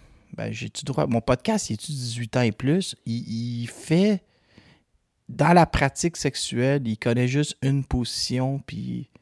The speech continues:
c'est toujours la même. Une minute et demie, c'est réglé. Il est pas affectueux. Euh, il dit pas des mots doux. Et là, elle, ils vont s'acheter un chalet. Puis cette fin de semaine-là, sont obli-, elle est obligée d'y aller seule pour rencontrer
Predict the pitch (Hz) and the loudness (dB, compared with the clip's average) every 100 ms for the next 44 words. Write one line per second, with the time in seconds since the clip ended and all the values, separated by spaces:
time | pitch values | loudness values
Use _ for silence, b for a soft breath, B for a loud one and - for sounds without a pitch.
0 | b b b b b b b - - 107 | b b b b b b b -12 -8 -4
1 | 120 120 120 127 117 110 123 139 127 - | -2 0 2 2 2 0 0 -2 -8 -14
2 | _ _ _ _ - - 117 123 120 120 | _ _ _ _ -20 -6 0 2 2 0
3 | 113 113 123 127 120 110 107 107 113 131 | 0 0 0 -2 -2 -2 -2 -2 -2 -6
4 | _ _ _ _ _ _ _ _ - 151 | _ _ _ _ _ _ _ _ -10 -4
5 | - 160 165 156 - - 127 120 113 117 | 4 4 6 -2 -2 -6 -2 0 0 -2
6 | 127 B B - - 104 110 110 107 117 | -8 B B -18 -10 -8 -6 -6 -4 -4
7 | 113 - 151 151 131 123 117 113 117 117 | -6 0 2 2 2 0 -2 -4 -6 -8
8 | 131 _ b b b b b b b - | -10 _ b b b b b b b 2
9 | 151 165 240 302 269 _ _ 165 247 262 | 6 8 8 6 0 _ _ 4 4 4
10 | 120 127 165 - 165 - 262 277 - 147 | 4 2 2 2 0 2 2 2 2 0
11 | 123 127 151 - - 139 - 165 - 143 | 2 2 0 -4 -4 -4 0 -2 0 0
12 | 147 151 208 269 117 104 123 113 - 113 | 2 2 2 0 -4 -6 -6 -8 -6 -4
13 | 117 117 123 196 180 120 113 113 107 - | -4 -4 0 0 2 2 2 2 0 2
14 | 139 151 131 - 110 120 - 117 110 - | 4 4 2 -2 -2 -2 0 -2 -2 -2
15 | 170 | -2